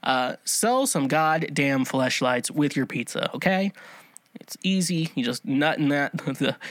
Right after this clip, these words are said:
you can just nut straight in them, and then you just have to wash it out. Cleanup's easy on your body, um, but not in the fleshlight itself. So, uh, there's that. And,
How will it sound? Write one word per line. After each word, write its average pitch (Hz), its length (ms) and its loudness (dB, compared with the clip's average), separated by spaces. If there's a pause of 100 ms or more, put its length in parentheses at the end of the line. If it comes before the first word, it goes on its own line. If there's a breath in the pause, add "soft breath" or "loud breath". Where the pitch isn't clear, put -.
(180 loud breath)
you - 80 0
can 247 100 2
just 113 200 -2
nut 139 260 2
straight 170 320 0
in 175 160 2
them, 175 440 0
and 135 220 0
then 135 100 0
you 131 60 0
just 127 120 -2
have 135 100 -6
to 127 80 -4
wash 123 300 2
it 120 40 0
out. 135 300 2 (200)
Cleanup's 214 340 -2
easy 214 240 0
on 202 140 2
your 180 100 2
body, 185 380 2 (540 loud breath)
um, 147 400 2 (140)
but 165 160 0
not 226 300 2
in 208 180 2
the 208 100 2
fleshlight 143 460 0
itself. - 380 -6 (120)
So, 123 340 2
uh, - 360 0 (480 loud breath)
there's 151 320 2
that. 131 360 0 (280 loud breath)
And, 147 460 2